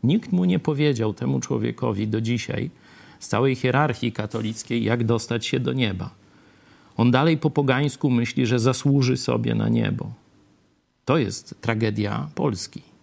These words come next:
To jest tragedia osobista Lecha Wałęsy, ale to jest tragedia milionów Polaków, którzy żyją w kompletnej pogańskiej świadomości.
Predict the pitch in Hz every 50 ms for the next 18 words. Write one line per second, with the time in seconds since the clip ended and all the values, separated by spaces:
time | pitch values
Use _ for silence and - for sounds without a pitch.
0 | _ _ _ - - 104 - - - 104 113 123 131 120 120 120 110 117 - -
1 | 117 113 127 123 - - 120 113 120 123 - - 101 107 - - - - - -
2 | - - - - - - - - 110 131 131 131 127 120 117 113 - - 156 165
3 | 147 123 123 117 - - 123 127 127 123 - - 127 123 107 120 123 127 135 139
4 | 139 143 143 202 175 120 123 135 135 135 139 147 151 151 151 151 147 - - -
5 | 156 151 147 131 - - - - - - - _ - _ _ - - - - 135
6 | 107 123 120 104 120 131 131 131 127 131 127 - - - - - - - - -
7 | _ - - - - 160 147 - 135 143 151 151 151 - - 143 135 139 139 -
8 | - - - 135 131 127 139 147 165 160 147 - - - 151 147 147 127 - -
9 | - 147 143 147 143 156 156 147 131 113 - - - - -